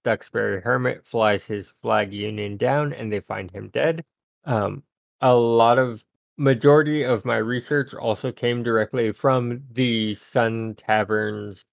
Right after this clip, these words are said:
uh, website itself. The article named above, so the, the actual, uh, public, the actual newspaper clipping of the article that was posted on October twenty-first, nineteen twenty-eight,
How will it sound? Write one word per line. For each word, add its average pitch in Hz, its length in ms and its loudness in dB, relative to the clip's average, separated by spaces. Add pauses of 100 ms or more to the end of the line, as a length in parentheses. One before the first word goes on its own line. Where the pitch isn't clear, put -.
(120)
uh, 110 160 2
website 104 500 -2
itself. 151 600 0 (200)
The 139 640 4
article 143 500 0
named 127 300 0
above, 123 640 0 (120)
so 120 440 -2 (120)
the, 117 540 -4 (320)
the 139 220 -2
actual, 120 1000 0 (340)
uh, 110 280 2 (100)
public, 120 580 0 (140)
the 156 460 0
actual 135 560 2
newspaper 147 720 0
clipping 117 600 -4 (160)
of 147 360 2
the 135 180 -4
article 110 760 -2 (180)
that 131 120 4
was 120 260 0
posted 117 560 -4
on 147 360 0
October 117 560 -4
twenty-first, 117 800 -6
nineteen 107 500 -8
twenty-eight, 117 640 -8